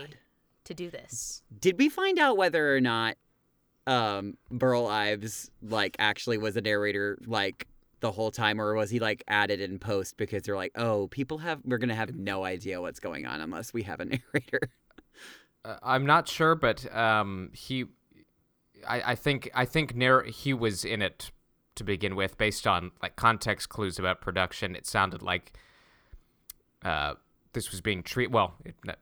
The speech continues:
Speaker 3: not sounded like, it was treated like a children's fairy tale.
Speaker 1: Yeah,
Speaker 2: Mm-hmm.
Speaker 1: right.
Speaker 3: And
Speaker 1: And guys,
Speaker 3: those
Speaker 1: freaking
Speaker 3: always tend
Speaker 1: Burl
Speaker 3: to have
Speaker 1: Ives,
Speaker 3: narrators.
Speaker 1: like,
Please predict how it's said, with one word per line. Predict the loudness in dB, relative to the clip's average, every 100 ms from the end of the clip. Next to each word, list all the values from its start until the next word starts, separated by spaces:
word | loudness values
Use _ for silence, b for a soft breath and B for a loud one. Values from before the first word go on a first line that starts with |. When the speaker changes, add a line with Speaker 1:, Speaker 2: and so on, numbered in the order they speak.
| -6
Speaker 3:
not | -6 -2
sounded | 2 2 2
like, | -2
it | -2 0
was | 2 2 -2
treated | -2 -2 -2
like | -4 -4 -4
a | -4 -6 -10 _ _ _ -8
children's | -2 0 0 -6 -8
fairy | -6 -4 -6
tale. | -8 -8 -8 -10 -2
Speaker 1:
Yeah, | 4 4 4 -2
Speaker 2:
Mm-hmm. | -4 -2
Speaker 1:
right. | 0 0 0
Speaker 3:
And | -2 -2 -4 -10 -10 -2
Speaker 1:
And | 0
guys, | 2 0 0
Speaker 3:
those | 0
Speaker 1:
freaking | 2 0
Speaker 3:
always | 0
tend | 2 4
Speaker 1:
Burl | 4
Speaker 3:
to | 4
have | 4
Speaker 1:
Ives, | 4 2
Speaker 3:
narrators. | 0 -2 -4 -6 -6
Speaker 1:
like, | -2 -2 -2